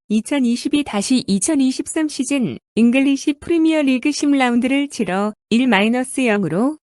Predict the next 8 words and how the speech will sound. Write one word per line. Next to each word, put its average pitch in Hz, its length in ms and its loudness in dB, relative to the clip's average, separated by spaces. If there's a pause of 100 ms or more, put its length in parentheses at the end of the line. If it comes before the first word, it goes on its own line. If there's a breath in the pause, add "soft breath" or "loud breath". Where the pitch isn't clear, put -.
승리했다. 330 680 0 (420)
승점 320 520 -2
이십이 226 420 0
된 294 220 2
토트넘은 233 720 -2 (160)
이 214 180 2
위 254 300 4
아스날 202 580 -2